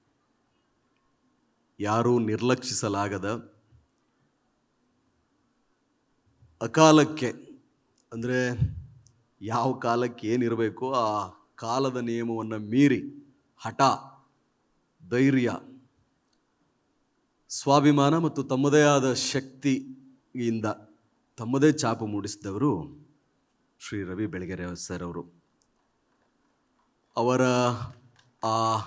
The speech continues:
ಜರ್ನಲಿಸಂ, ಆ ಪತ್ರಿಕೋದ್ಯಮ, ಸಾಹಿತ್ಯ ಕ್ಷೇತ್ರದ ರೂವಾರಿಗಳಾಗಿ ವೇದಿಕೆ ಮೇಲೆ ಇರ್ತಕ್ಕಂಥ ಶ್ರೀ ಭಾವನಾ ಮೇಡಮ್‌ರವರೇ,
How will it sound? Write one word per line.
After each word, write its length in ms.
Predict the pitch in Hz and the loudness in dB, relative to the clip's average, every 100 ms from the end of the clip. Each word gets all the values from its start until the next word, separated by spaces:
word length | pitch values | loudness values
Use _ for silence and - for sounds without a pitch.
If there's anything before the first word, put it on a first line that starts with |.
| - - | -8 -14
ಜರ್ನಲಿಸಂ, 840 | 92 120 131 131 127 120 156 170 - - _ _ _ _ _ _ - | -6 0 2 4 2 2 -2 -6 -16 -20 _ _ _ _ _ _ -10
ಆ 100 | 101 | -8
ಪತ್ರಿಕೋದ್ಯಮ, 800 | 101 107 - 110 117 113 98 113 143 143 - _ - | -8 -10 -8 -6 -2 -2 0 -2 -2 -4 -12 _ -12
ಸಾಹಿತ್ಯ 480 | - 110 117 - 113 | -6 -4 -4 -6 -10
ಕ್ಷೇತ್ರದ 840 | - 110 - 101 98 98 95 90 _ _ _ _ _ _ _ _ _ - | -8 -10 -8 -10 -8 -8 -10 -14 _ _ _ _ _ _ _ _ _ -12
ರೂವಾರಿಗಳಾಗಿ 920 | 104 117 135 131 110 104 98 82 82 - _ _ _ _ _ _ _ _ _ _ _ _ - | -4 2 4 4 2 -2 -4 -10 -16 -20 _ _ _ _ _ _ _ _ _ _ _ _ -6
ವೇದಿಕೆ 300 | 110 110 113 | -4 -2 -2
ಮೇಲೆ 240 | 107 104 98 | -2 -4 -6
ಇರ್ತಕ್ಕಂಥ 400 | - 98 92 95 | -10 -10 -8 -8
ಶ್ರೀ 320 | - 101 95 | -10 -10 -8
ಭಾವನಾ 320 | 87 98 104 | -6 -4 -4
ಮೇಡಮ್‌ರವರೇ, 760 | 98 87 85 85 82 92 104 | -4 -6 -8 -10 -10 -10 -12